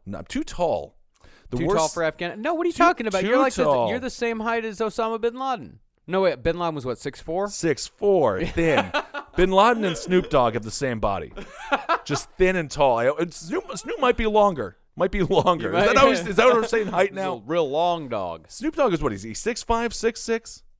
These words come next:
Speaker 1: I think he's, I'm just a little bit taller, but he's thin. I was always so jealous of that, tall and thin.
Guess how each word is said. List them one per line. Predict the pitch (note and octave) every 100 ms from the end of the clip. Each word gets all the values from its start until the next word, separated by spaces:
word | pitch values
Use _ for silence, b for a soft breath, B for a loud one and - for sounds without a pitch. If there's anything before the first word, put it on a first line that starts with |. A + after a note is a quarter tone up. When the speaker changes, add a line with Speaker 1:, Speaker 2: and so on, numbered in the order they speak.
| _ _ _ -
Speaker 1:
I |
think | A3
he's, | G3 C3 C#3+
I'm | C#3+
just | - G#3 G3
a | D3+
little | D#3 E3+
bit | D#3+ -
taller, | D3 A#2 G#2 - b b
but | E3+
he's | - -
thin. | D4+ C#4 B2+
I | C3
was | F3+ G#3
always | C4+ A#3
so | G#3+
jealous | C3 E3 C#3+ A2+
of | A2+
that, | G2+
tall | - F3+ G#3+ G#3
and | D3+ G#2 -
thin. | G#3 G#3